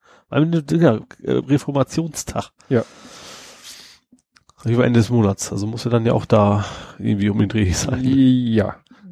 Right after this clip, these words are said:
Speaker 2: Ja, wie war denn das? Reformationstag? War das denn noch?
Speaker 1: Halloween ist am Wochenende wahrscheinlich. Ist es
Speaker 2: Nee,
Speaker 1: noch, nee,
Speaker 2: nein,
Speaker 1: nein,
Speaker 2: nein,
Speaker 1: es ist
Speaker 2: Halloween
Speaker 1: in
Speaker 2: ist ja, äh, Allerheiligen.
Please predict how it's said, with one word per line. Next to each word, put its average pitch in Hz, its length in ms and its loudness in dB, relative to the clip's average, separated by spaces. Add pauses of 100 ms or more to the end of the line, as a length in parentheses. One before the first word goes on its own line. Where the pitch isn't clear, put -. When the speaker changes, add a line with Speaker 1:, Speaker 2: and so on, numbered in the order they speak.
(140)
Speaker 2:
Ja, 113 120 -4
wie 117 80 -6
war 147 100 0
denn 123 80 -2
das? - 160 -6
Reformationstag? 139 840 -4
War 113 100 -2
das - 220 -6
denn 113 220 -2
noch? 110 80 0
Speaker 1:
Halloween 156 240 4
ist 127 120 0
am 120 120 -2
Wochenende 113 360 -6
wahrscheinlich. 104 340 -6
Ist 104 100 -12
es 120 80 -12
Speaker 2:
Nee, 151 220 4
Speaker 1:
noch, 170 60 2
nee, 180 80 4
Speaker 2:
nein, 120 80 -2
Speaker 1:
nein, 196 100 4
Speaker 2:
nein, 147 80 2
Speaker 1:
es 131 80 0
ist 117 80 0
Speaker 2:
Halloween 170 320 0
Speaker 1:
in 170 60 -4
Speaker 2:
ist - 80 -14
ja, 147 360 0
äh, - 40 -8
Allerheiligen. 147 540 -2